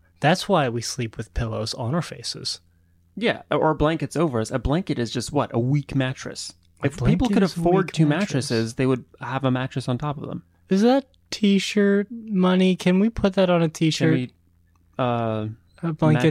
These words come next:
Speaker 2: mattress
Speaker 1: only a weak
Speaker 2: sandwich?
Speaker 1: mattress.
Speaker 2: Blanket is only a weak mattress. Um, yeah, we'll, we'll talk to Gregory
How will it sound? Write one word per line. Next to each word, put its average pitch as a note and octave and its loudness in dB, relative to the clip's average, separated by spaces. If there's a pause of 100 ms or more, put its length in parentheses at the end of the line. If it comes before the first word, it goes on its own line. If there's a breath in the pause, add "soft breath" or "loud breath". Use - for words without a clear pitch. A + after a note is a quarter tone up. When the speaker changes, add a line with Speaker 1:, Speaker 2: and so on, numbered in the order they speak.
Speaker 2:
mattress - 2
Speaker 1:
only D#3 4
a D3 4
weak C#3 4
Speaker 2:
sandwich? C#3 -4
Speaker 1:
mattress. C#3 0
Speaker 2:
Blanket B2+ -2
is B2+ -2
only B2+ 0
a A#2+ -2
weak A#2+ -4
mattress. A#2+ -6 (680 soft breath)
Um, A3 -2 (640)
yeah, A#3+ 0 (120)
we'll, A3 -2 (180)
we'll G3+ -6
talk - -6
to - -20
Gregory A2+ -6